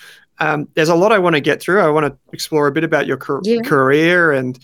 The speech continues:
Speaker 1: how you think about portfolio management, construction, and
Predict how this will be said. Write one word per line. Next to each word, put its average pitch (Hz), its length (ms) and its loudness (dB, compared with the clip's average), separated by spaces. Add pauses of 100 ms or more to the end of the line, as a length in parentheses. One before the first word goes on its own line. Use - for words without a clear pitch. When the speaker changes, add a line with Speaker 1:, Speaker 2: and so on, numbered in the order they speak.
(320)
Speaker 1:
how 151 160 -2
you 185 180 0
think 165 280 -4
about 143 300 -4
portfolio 131 1000 -2
management, 135 600 -4
construction, 139 580 -6
and 127 340 -10